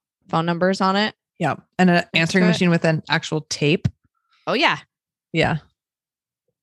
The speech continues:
Speaker 1: Those were the good
Speaker 2: Hi.
Speaker 1: days.
Speaker 2: Yeah. Oh, I know.
Speaker 1: Do you remember when you had a family computer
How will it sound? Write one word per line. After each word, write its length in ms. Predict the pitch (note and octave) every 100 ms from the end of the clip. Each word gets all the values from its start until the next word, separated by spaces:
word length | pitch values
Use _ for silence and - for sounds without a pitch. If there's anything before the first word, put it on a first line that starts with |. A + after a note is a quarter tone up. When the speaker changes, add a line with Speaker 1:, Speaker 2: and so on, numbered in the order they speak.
| _ _ _ _ -
Speaker 1:
Those 80 | A3
were 200 | C#4 D#4+
the 60 |
good 120 | B3+ B3+
Speaker 2:
Hi. 40 |
Speaker 1:
days. 440 | B2+ D3 - - _ _ _ -
Speaker 2:
Yeah. 240 | E3 F#3+
Oh, 140 | - F#3+
I 100 | G#3+
know. 260 | A3+ G#3 - _ _ _ - - - - - _ _ -
Speaker 1:
Do 80 |
you 40 | G#3
remember 240 | F#3+ G3+
when 160 | G#3 G3
you 100 | F#3
had 200 | F3 F3
a 60 | E3
family 540 | - E3 E3 E3 E3
computer 800 | - E3+ - D3+ D3+ E3 F#3+